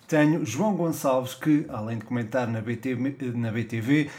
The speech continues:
é também alguém que pratica boxe e que tem um podcast <laughs> chamado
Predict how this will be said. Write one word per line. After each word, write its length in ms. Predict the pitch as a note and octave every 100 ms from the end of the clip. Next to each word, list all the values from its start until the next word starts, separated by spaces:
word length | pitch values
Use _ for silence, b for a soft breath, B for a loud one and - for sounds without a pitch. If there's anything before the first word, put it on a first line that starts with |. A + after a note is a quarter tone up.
| B
é 200 | - C#3+
também 300 | C#3 C3+ C3
alguém 280 | B2+ B2 B2+
que 60 | B2
pratica 460 | B2+ B2 C#3 C#3+
boxe 540 | C3 D3+ E3 - - A#2+
e 40 |
que 100 | A#2
tem 160 | - B2+
um 60 |
podcast 680 | D#3+ A#2+ - - B2 - D#3
<laughs> 60 | -
chamado 640 | B2 A2+ A#2+ A#2 A2+ B2+